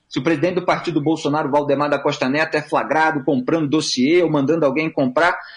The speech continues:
se a oposição ia descolar o Bolsonaro disso. É claro que não.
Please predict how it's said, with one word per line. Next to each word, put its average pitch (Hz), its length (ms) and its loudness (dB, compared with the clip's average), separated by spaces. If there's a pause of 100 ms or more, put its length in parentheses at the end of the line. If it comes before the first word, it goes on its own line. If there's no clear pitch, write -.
(120)
se 185 720 0
a 196 80 2
oposição 185 600 0
ia 190 100 4
descolar 175 680 2
o 139 100 2
Bolsonaro 143 720 2
disso. 123 380 -2
É - 60 -6
claro 302 260 0
que 220 140 -4
não. 262 320 -2